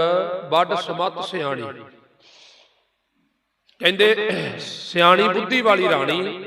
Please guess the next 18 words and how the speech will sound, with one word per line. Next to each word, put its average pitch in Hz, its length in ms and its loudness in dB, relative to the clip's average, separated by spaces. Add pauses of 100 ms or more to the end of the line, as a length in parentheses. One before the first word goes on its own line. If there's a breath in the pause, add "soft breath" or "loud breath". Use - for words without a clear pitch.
(600)
ਸਮਝਦਾਰ 202 560 2
ਰਾਣੀ, 160 680 -2 (760)
ਉਹਨਾਂ 190 240 -2
ਨੂੰ 190 240 -4
ਅਨੇਕ 170 260 -2
ਰੀਤੀਆਂ 165 460 -4
ਨਾਲ 170 140 -2
ਸਮਝਾਉਂਦੀ 151 600 -8
ਹੈ 170 80 -6
ਵੀ 170 180 -10 (120)
ਏਦਾਂ 151 220 -4
ਏਦਾਂ 156 220 -4
ਤਿਆਰ 147 280 -8
ਕਰਨਾ 123 340 -8
ਹੈ, 160 420 -12 (160)
ਸੁਚਮਤਾਈ 185 580 -4
ਦੇ 151 140 -2
ਨਾਲ, 117 400 -10